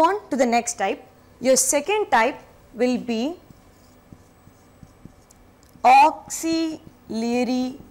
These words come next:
verb. Auxiliary அப்படி என்றால், நான் முன்னாடி சொன்ன மாதிரி துணை வினை சொல். ஓகே? அதுல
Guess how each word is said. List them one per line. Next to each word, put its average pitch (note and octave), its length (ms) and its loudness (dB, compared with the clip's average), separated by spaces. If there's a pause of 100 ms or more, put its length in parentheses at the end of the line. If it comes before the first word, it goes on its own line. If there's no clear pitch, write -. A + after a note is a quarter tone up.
(1080)
verb. A#3 200 4 (3500)
Auxiliary C#4 720 -2 (1000)
அப்படி C4 200 -2 (100)
என்றால், C4 300 2 (440)
நான் C4 200 2
முன்னாடி C4 280 2 (100)
சொன்ன B3+ 140 0 (120)
மாதிரி A#3+ 240 -2 (400)
துணை D#4 260 0 (360)
வினை C4 240 0 (380)
சொல். G#3+ 200 0 (420)
ஓகே? A3+ 180 -2 (480)
அதுல E4+ 220 2